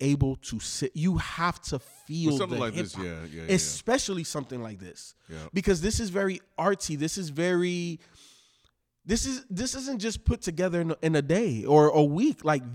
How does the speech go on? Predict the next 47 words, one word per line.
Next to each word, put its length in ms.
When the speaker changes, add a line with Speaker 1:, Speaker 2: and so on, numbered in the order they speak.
Speaker 1:
this 320
took 360
time. 680
So 240
you 260
have 240
to 120
respect 560
the 200
artist 320
and 120
put 160
the 60
same 240
type 280
of 120
time 720
into 320
the 120
review. 560
And 360
Speaker 2:
Mm. 60
Speaker 1:
I, 140
I, 140
I, 160
I 180
feel 280
like 280
I'm 240
cheating 560
D 240
Smoke 360
right 160
now. 80
I 200
honestly 400
feel 240
that 160
way. 100
But 100
this 140
is 140
a 40
damn 240
good 160
project. 400
Speaker 2:
Yeah, 240